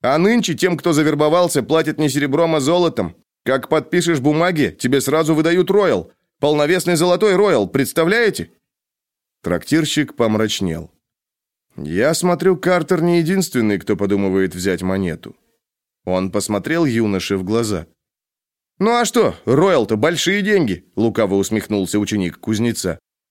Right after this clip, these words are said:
«А нам туго приходится с тех пор, как папаня мой помер, и мамка перебралась из Ренниши сюда».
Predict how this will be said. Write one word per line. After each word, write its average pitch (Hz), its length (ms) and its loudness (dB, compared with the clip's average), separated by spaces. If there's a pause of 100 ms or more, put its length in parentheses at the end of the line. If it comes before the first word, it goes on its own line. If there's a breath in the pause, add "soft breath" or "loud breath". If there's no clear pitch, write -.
(340)
«А 139 140 2
нам 240 220 0
туго 240 240 0
приходится 180 560 0
с - 40 -8
тех 135 180 -2
пор, 139 180 0
как - 180 -2
папаня 156 400 2
мой 113 160 2
помер, 147 360 2
и 113 40 2
мамка 139 360 0
перебралась 113 580 2
из 107 120 0
Ренниши 107 440 0
сюда». 127 340 0